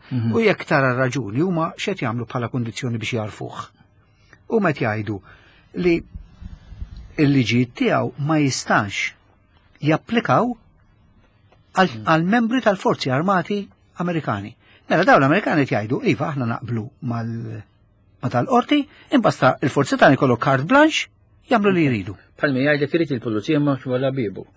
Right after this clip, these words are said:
Speaker 2: Armi hekk, armi hekk,
Speaker 1: Eh.
Speaker 2: ġew, ħafna armi hekk. E, vuol dire,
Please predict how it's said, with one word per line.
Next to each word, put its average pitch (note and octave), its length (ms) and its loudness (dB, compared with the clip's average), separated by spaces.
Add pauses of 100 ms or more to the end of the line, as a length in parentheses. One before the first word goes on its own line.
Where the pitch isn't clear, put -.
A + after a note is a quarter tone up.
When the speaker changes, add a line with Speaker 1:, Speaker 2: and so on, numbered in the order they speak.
(340)
Speaker 2:
Armi A3+ 340 4
hekk, A2+ 300 -6
armi F#3+ 200 -4
hekk, A2 180 -4
Speaker 1:
Eh. - 60 -10
Speaker 2:
ġew, D#3+ 140 -8
ħafna B2+ 360 -6
armi G#2 180 -8
hekk. G#2+ 260 -14 (560)
E, A3 100 0
vuol G3+ 140 4
dire, F#3 580 0